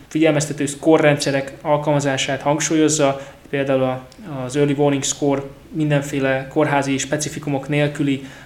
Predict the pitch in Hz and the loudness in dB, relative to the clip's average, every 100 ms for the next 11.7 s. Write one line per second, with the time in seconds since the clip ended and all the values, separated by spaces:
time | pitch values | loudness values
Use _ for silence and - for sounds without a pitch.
0 | - 147 151 143 139 135 143 139 135 135 | -2 0 0 -2 0 -2 -2 -2 -2 -4
1 | - - 151 147 147 156 165 160 165 160 | -8 -4 0 0 2 4 4 4 0 -2
2 | - - - 156 151 143 147 151 143 139 | -14 -20 -6 0 2 4 4 4 2 0
3 | - 156 156 147 151 143 139 139 143 139 | -4 0 2 2 0 -2 0 2 2 2
4 | 139 147 135 160 160 147 143 147 147 - | 0 -4 -2 2 4 4 2 2 0 -6
5 | - - - 139 156 151 143 147 139 - | -14 -18 -8 -2 0 2 0 -2 -6 -6
6 | 151 147 143 135 135 135 135 131 131 - | -4 -2 0 -2 -4 -6 -4 -6 -8 -12
7 | 147 139 135 147 165 185 180 156 147 156 | -10 -8 -8 -10 -14 -14 -6 -2 -2 -4
8 | 143 135 135 143 151 147 139 151 143 139 | -6 -4 -2 0 0 0 0 -2 -2 -4
9 | 139 - 165 165 156 147 143 151 139 135 | -8 -8 -6 -4 -2 -2 -2 -4 -6 -8
10 | - - 160 156 151 151 147 147 147 - | -10 -2 0 2 0 -2 -2 -2 -4 -8
11 | - - - 131 131 127 | -18 -20 -8 -4 -4 -4